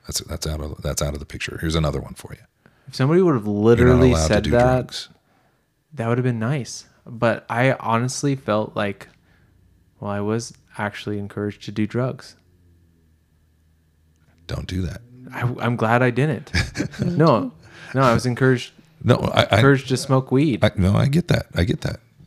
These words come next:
Speaker 1: Because what, what, what else? What? Mm, man, I, here, here's the thing. We've been trained to only look for sweetness in everything, whereas bitterness is a flavor profile.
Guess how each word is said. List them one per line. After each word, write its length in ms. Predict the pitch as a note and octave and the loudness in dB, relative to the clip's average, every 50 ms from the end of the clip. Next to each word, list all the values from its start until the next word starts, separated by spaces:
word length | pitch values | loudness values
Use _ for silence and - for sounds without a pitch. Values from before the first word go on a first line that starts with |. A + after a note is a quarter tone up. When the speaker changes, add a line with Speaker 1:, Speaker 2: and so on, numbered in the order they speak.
| _ - | _ -6
Speaker 1:
Because 380 | F#2 E2 D2+ - E2+ E2 D2 D#2+ - - - | -4 -4 -2 -2 -2 -4 -4 -6 -8 -10 -6
what, 180 | D#2 D#2 D#2 | -4 -2 -2
what, 220 | E2+ D#2+ D#2+ - - | -2 -2 -4 -4 -2
what 120 | E2 E2+ | -2 -2
else? 260 | F#2 F#2 G2 - - - - - _ - - A#2+ - | -2 -2 -2 -4 -4 -6 -10 -16 _ -16 -12 -6 -4
What? 300 | A#2+ A2 A#2+ C3+ D3 C#3 - - - - _ _ _ _ - - - - - - _ - | -2 0 2 0 0 -2 -6 -12 -20 -20 _ _ _ _ -20 -20 -20 -20 -20 -20 _ -8
Mm, 360 | E2 D2 B1 - - - - | -6 -6 -6 -6 -10 -12 -12
man, 260 | - - - - - - | -12 -12 -12 -12 -12 -10
I, 680 | - - - - - - - - - - _ - - | -10 -10 -10 -12 -16 -20 -20 -20 -20 -20 _ -4 -2
here, 160 | G2+ G#2+ A2 - | 0 0 0 0
here's 220 | F#2 G2+ G2+ F#2+ E2 D2+ | 2 2 2 2 2 0
the 100 | - - | -4 -8
thing. 100 | - - - - - - _ _ _ _ _ _ _ _ _ _ _ _ _ _ | -8 -10 -16 -20 -20 -20 _ _ _ _ _ _ _ _ _ _ _ _ _ _
We've 200 | - - F#2+ G#2 | 0 2 4 6
been 120 | G#2 F#2+ F2 | 6 6 6
trained 680 | - - - - - D#2+ D#2 D#2 D#2+ D2+ C#2 C#2 - - _ _ _ _ _ _ _ _ _ - - | 4 0 0 0 0 2 2 0 0 0 -2 -4 -6 -12 _ _ _ _ _ _ _ _ _ -10 -6
to 200 | - - D2+ - - | -4 -4 -4 -4 -2
only 300 | - E2+ F#2 F#2+ G2+ G2+ | 0 2 4 4 4 4
look 240 | F#2 D#2 D2+ D#2 - | 4 2 0 -2 -2
for 260 | - - - C#2+ C#2 | -6 -8 -6 -6 -4
sweetness 840 | - - - - - - - - - - - - - - - - - _ _ _ _ _ _ _ _ _ _ _ - | -2 -2 -2 -2 -4 -6 -6 -8 -12 -12 -8 -6 -6 -6 -6 -10 -14 _ _ _ _ _ _ _ _ _ _ _ -8
in 160 | D2 C#2 C#2 | -6 -6 -6
everything, 460 | D2 - - - - - - - - _ _ _ _ _ - | -6 -8 -10 -12 -12 -14 -14 -16 -18 _ _ _ _ _ -6
whereas 360 | F#2 D#2+ D2+ D2 C#2+ - - | -4 -4 -2 -2 -4 -6 -8
bitterness 760 | - - - D#2+ E2+ F#2+ G2 E2 D2 C#2 D2 - - - - - _ _ _ _ _ _ _ | -8 -8 -4 -2 2 2 2 2 2 0 -2 -2 -2 -4 -6 -10 _ _ _ _ _ _ _
is 180 | - E2+ D2+ C#2+ | -4 -4 -2 -2
a 60 | D#2 | -4
flavor 340 | - - - D#2+ D2 - - | -4 -4 -4 -4 -4 -4 -6
profile. 540 | - - - - - - - - - - | -12 -12 -14 -14 -12 -12 -12 -12 -12 -14